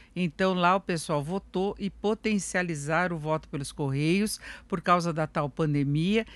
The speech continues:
E houve gente lá que votou três, quatro vezes, mortos votaram. Foi uma festa lá, ninguém pôde negar isso daí, disse o presidente. Não é? E aí ele falou do Brasil, dos riscos relacionados a não termos voto impresso. Agora, lá nos Estados Unidos, todo voto é manual, é contado.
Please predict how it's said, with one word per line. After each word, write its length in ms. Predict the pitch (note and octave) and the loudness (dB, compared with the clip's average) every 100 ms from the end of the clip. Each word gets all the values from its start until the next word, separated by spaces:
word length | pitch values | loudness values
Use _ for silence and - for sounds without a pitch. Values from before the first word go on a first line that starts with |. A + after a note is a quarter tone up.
| - - | -10 2
E 100 | G3 | 2
houve 180 | F#3 | 2
gente 340 | E3+ F3+ F3 F3+ | 0 -2 -2 0
lá 140 | F3 | 0
que 100 | E3+ | -2
votou 320 | F3+ F3+ F3 | -6 -6 -6
três, 380 | E3+ F3 F3+ G3 | -4 0 0 0
quatro 300 | - E3 F3 | -2 -2 -2
vezes, 520 | D3 D3+ F3+ F3+ D#3 | -2 0 0 0 -2
mortos 540 | D3 D#3 F3+ F3+ F3 C#3 | 0 2 4 2 -2 -6
votaram. 640 | C#3+ - D3+ D#3+ G3 G#3 - - | -8 -4 0 2 2 0 -8 -14
Foi 140 | - F#3+ | -2 0
uma 160 | E3+ | 0
festa 460 | E3 F#3 F#3+ - F3+ | -2 0 0 0 -2
lá, 280 | D#3+ F3 F3+ | 2 2 2
ninguém 320 | F3 E3 F3+ | 0 0 0
pôde 280 | F#3 F3 F3+ | 0 -2 0
negar 280 | F3 E3 E3+ | 0 0 -2
isso 180 | - | -2
daí, 300 | F3 F3 E3 | 0 2 4
disse 220 | D3+ D#3 D#3+ | 0 -4 -6
o 40 | |
presidente. 760 | D#3+ D#3+ D#3+ D3 C#3 C#3 - - - - - | -2 -2 -2 0 0 0 -4 -16 -20 -16 -4
Não 80 | E3+ | 2
é? 180 | E3+ E3 | 2 4
E 140 | D#3+ | 2
aí 180 | D#3 D3 | 2 2
ele 140 | D#3 | 0
falou 340 | - F3+ D#3 D#3 | 0 0 2 0
do 120 | E3 | 0
Brasil, 580 | F#3+ F#3 C#3 C#3+ E3 E3+ | 2 2 0 -2 -2 -4
dos 260 | F3 - | -4 -4
riscos 380 | E3+ D#3 - D#3+ | -2 -4 -6 -8
relacionados 580 | E3+ D3+ - D3+ D#3+ D3 | -4 -4 -6 -8 -8 -8
a 60 | F3+ | -8
não 120 | F3 | -8
termos 320 | F3 E3+ E3 | -6 -6 -4
voto 240 | E3 E3 | -4 -4
impresso. 580 | F3+ - D#3+ D3+ - - - - - - | -4 0 2 2 0 -14 -18 -20 -14 -6
Agora, 360 | D#3+ E3 E3 | -2 2 2
lá 180 | E3 G3 | 4 4
nos 200 | G3+ F3+ | 2 -2
Estados 360 | E3+ F3+ E3+ D#3 | -4 -2 -2 -2
Unidos, 420 | D#3 F3 E3 - | -4 -4 -6 -4
todo 260 | G3+ G#3+ | -2 0
voto 440 | F3 D3+ F#3 - D#3 | -2 0 -2 -2 -2
é 140 | E3 | 2
manual, 480 | G3 F#3 C#3+ C#3+ E3+ | 2 2 2 2 2
é 60 | D#3+ | -2
contado. 640 | D3 C3+ - C3+ E3 | -4 -6 -2 -2 -2